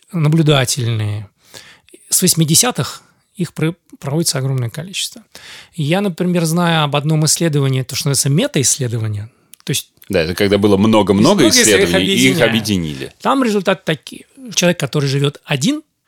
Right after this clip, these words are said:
Speaker 1: у него риск смерти от любых причин выше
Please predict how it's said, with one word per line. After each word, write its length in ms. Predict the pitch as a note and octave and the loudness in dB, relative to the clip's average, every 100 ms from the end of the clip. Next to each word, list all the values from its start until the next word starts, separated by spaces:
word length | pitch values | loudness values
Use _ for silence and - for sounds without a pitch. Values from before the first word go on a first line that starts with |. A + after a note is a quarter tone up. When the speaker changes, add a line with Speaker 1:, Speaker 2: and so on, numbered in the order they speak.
| _ - | _ -2
Speaker 1:
у 80 | |
него 520 | E3 E3 E3 G3 F3+ - _ _ _ | 0 2 2 2 2 -4 _ _ _
риск 540 | E3+ G3 D#3 - - - | 0 2 2 0 -4 -6
смерти 540 | - F#3 F#3+ D3+ - - | -2 4 4 4 0 -6
от 160 | D#3+ | -4
любых 420 | F3+ E3 C#3 - - _ - | 0 2 0 -4 -20 _ -10
причин 340 | D3 - D#4 - - _ - | -4 -4 -4 -10 -20 _ -8
выше 680 | D3 F3 A#3+ - C#3 B2 | -2 0 2 2 0 -4